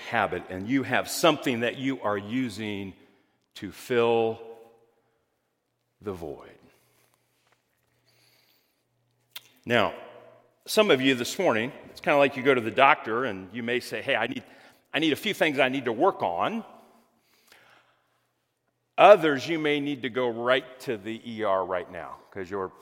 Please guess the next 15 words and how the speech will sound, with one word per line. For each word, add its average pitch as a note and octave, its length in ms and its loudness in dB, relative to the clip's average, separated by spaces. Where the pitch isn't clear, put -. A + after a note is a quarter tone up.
there's G#2 220 -8
something G#2 360 -4
in A2+ 140 0
there G2 220 0
that G2 180 -6
says, F#2+ 220 -4
"I, G#2+ 140 0
I C#3+ 220 0
am A#2+ 240 -4
in A2+ 140 -8
trouble A2 540 -2
right G2+ 300 -6
now. G2+ 220 -6
I A#2+ 120 2
have, A#2+ 360 0